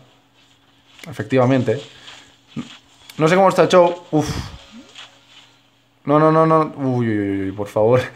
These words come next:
<laughs> Es que yo lo que observo es que la mayoría de gente se la juega de muchísimo, tío. Después, eh, hay gente con partidas de dos quince y, y se preguntan por qué. Y es porque a veces es que la gente...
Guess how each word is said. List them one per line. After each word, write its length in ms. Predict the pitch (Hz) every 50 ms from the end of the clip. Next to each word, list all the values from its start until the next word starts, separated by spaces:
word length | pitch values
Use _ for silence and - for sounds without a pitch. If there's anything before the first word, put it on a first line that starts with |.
| - -
<laughs> 220 | - - - -
Es 120 | 165 170 170
que 280 | 180 180 - - - - - - -
yo 140 | 156 175
lo 80 | 214 240
que 60 | 233 262
observo 460 | 208 - - 214 214 226 240 247 254 - -
es 100 | 151 -
que 80 | -
la 80 | 151 139
mayoría 220 | 135 135 143 185
de 60 | 196 -
gente 180 | 196 208 220
se 100 | 214 -
la 100 | - 120
juega 240 | - - 180 - 123
de 60 | 120 98
muchísimo, 720 | 131 180 90 - 151 151 147 - 262 - - 147 143 147
tío. 160 | 151 170 160
Después, 440 | 131 127 123 - 185 214 220 214 - - - - - - - -
eh, 440 | - 131 135 135 135 131 131 131 135
hay 80 | 139 156
gente 240 | 151 190 196 196 190
con 140 | 190 190 175
partidas 440 | 170 165 165 180 185 190 185 165
de 380 | 151 156 147 139 135 131 127 127
dos 200 | 135 170 170 170
quince 500 | - 190 190 185 185 - 175 180 190 185
y, 420 | 147 131 127 127 127 123 120 123 - - 123 117 117 110 110 110 107 107 107 110
y 40 | 110
se 100 | - 117
preguntan 360 | 113 120 131 151 156 180 175
por 120 | 160 147 135
qué. 220 | 160 165 170 170 - - - - - - - _
Y 60 | -
es 60 | 147 156
porque 240 | 190 - 214 - -
a 20 | 101
veces 260 | 127 131 127 196 190
es 80 | 185 -
que 100 | - 131
la 80 | 117 110
gente... 320 | - 147 160 202 101 -